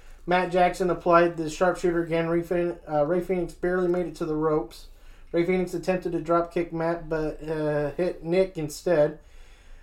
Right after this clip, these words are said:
Matt evened up with a super kick on Pac and, uh, uh, onto the outside. Rey Fenix tried for a release, uh, German suplex, but Matt landed on his feet and returned with a super kick. They traded offensive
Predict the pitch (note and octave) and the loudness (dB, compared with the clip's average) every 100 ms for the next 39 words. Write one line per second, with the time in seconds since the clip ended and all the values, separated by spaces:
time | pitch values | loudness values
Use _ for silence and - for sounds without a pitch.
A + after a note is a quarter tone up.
0 | - E3+ F3+ F#3 F#3 F#3 F3 F3 E3 D#3+ | -8 0 2 2 2 2 2 2 0 -4
1 | C#3 - F3+ F3 - F3 E3 D3+ - F3 | -4 0 0 0 -2 -2 0 -4 2 2
2 | E3 D#3+ D3+ C#3 D3 - - - D#3 D3+ | 2 0 -8 -8 -10 -12 -20 -18 -4 0
3 | D3 D3 D#3+ D#3+ D3+ D3+ C#3 E3 D3+ C#3+ | 0 0 -4 -2 0 0 0 0 2 2
4 | C#3+ - - - - - - - - - | 0 -16 -20 -20 -20 -18 -18 -18 -10 4
5 | G3 G3+ G#3 F#3+ - G3+ F#3+ F#3+ F3 F3+ | 6 6 4 2 4 4 6 4 2 2
6 | F#3 F#3 - - F#3 E3 D3+ F3+ F3+ D#3+ | 2 -2 -12 -6 2 2 2 0 -2 -2
7 | F3+ F3 F3+ E3+ E3+ - D#3+ D3 E3 E3+ | -2 0 2 0 0 -4 -4 0 -2 0
8 | E3+ E3+ E3 E3 D#3 - E3+ E3 D#3 D3 | 2 2 2 -2 -4 2 2 2 -2 -2
9 | E3+ E3 D#3+ C#3 C#3 E3+ D#3+ - C#3+ - | -2 -2 -4 -6 -4 -4 -4 -4 -2 -2
10 | - - - - - E3+ G3 F#3+ F#3+ E3+ | -10 -20 -20 -14 -6 4 8 8 6 4
11 | F3 G3 F#3+ F#3 F3+ E3+ D#3 | 4 4 2 2 -2 -2 -4